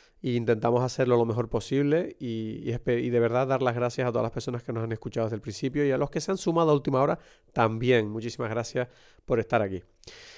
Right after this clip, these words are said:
Este episodio especial al que te voy a dar paso a continuación es básicamente el audio, eh, de un directo de Instagram que hicimos,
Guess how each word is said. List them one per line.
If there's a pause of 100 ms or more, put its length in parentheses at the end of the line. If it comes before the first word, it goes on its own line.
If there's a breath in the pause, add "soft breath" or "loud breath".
(140 loud breath)
Este
episodio
especial
al
que
te
voy
a
dar
paso
a
continuación
es
básicamente
el
audio,
eh,
de
un
directo
de
Instagram
que
hicimos,